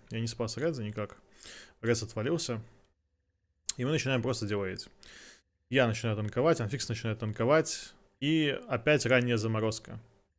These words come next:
Тут Уберн такое не прощает. Прыгивает. Подрезает, подмораживает. Ну,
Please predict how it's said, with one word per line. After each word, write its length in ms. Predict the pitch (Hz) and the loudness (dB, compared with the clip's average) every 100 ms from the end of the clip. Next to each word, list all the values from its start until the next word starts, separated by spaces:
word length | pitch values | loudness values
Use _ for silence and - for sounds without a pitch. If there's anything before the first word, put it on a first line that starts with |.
| _ _ _ _ _ _ _ _ _ _ _ _ | _ _ _ _ _ _ _ _ _ _ _ _
Тут 120 | 135 | -4
Уберн 260 | 131 127 117 | 0 0 0
такое 260 | 117 113 | -2 0
не 100 | 110 | 0
прощает. 600 | 107 107 - 104 101 - _ _ _ _ _ _ _ _ _ _ _ _ _ _ _ _ _ _ _ _ _ _ _ _ | -2 -4 -4 -4 -6 -10 _ _ _ _ _ _ _ _ _ _ _ _ _ _ _ _ _ _ _ _ _ _ _ _
Прыгивает. 760 | 120 131 170 160 151 151 - - - _ _ _ _ _ _ _ _ _ _ | -6 -4 -2 0 -2 -4 -12 -18 -20 _ _ _ _ _ _ _ _ _ _
Подрезает, 680 | 117 104 104 101 147 143 139 | -6 -4 -4 -2 -2 -2 -4
подмораживает. 960 | 110 107 107 139 131 131 123 117 - - _ _ _ _ _ _ _ _ _ _ _ _ _ _ _ _ _ _ _ _ _ _ _ _ _ _ _ _ _ _ _ _ _ _ _ _ _ _ _ _ | -6 -4 -2 -2 -2 -2 -4 -4 -10 -20 _ _ _ _ _ _ _ _ _ _ _ _ _ _ _ _ _ _ _ _ _ _ _ _ _ _ _ _ _ _ _ _ _ _ _ _ _ _ _ _
Ну, 800 | 160 180 165 143 127 120 113 110 | 2 4 6 6 4 4 2 0